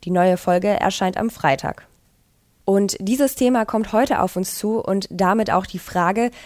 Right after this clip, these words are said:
ist das der letzte Haushalt der Großen Koalition?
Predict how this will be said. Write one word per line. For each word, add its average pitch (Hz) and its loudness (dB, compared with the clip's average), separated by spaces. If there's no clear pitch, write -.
ist - 0
das 190 2
der 220 2
letzte 202 -2
Haushalt 214 0
der 185 2
Großen 220 -2
Koalition? 190 -2